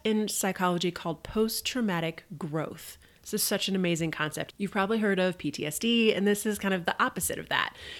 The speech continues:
Growth at, after a traumatic experience. And in this case, it doesn't have to be trauma, just those really rough days. Research by Seligman and colleagues surveyed over seventeen thousand adults and asked them about those rough days, those hard experiences,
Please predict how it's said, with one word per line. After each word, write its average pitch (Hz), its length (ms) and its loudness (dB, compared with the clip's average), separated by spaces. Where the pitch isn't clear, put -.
Growth 190 640 2
at, 170 260 -4
after 165 580 0
a 160 100 -4
traumatic 151 420 -4
experience. 156 560 -4
And 202 100 0
in 214 80 4
this 240 140 2
case, 190 260 2
it - 200 -14
doesn't 226 260 2
have 190 220 0
to 170 80 -4
be 147 140 -4
trauma, 170 580 0
just - 340 -2
those 233 280 0
really 180 400 -2
rough 160 400 -4
days. 139 440 -2
Research 233 420 4
by 226 120 2
Seligman 185 540 2
and 190 160 0
colleagues 151 480 -2
surveyed 208 440 2
over 170 240 -2
seventeen 202 640 0
thousand 160 440 -2
adults - 440 -2
and - 160 0
asked 185 280 2
them 208 140 2
about 160 520 0
those 185 280 0
rough 170 360 -2
days, - 360 -6
those 165 340 -2
hard 185 540 2
experiences, 160 800 -2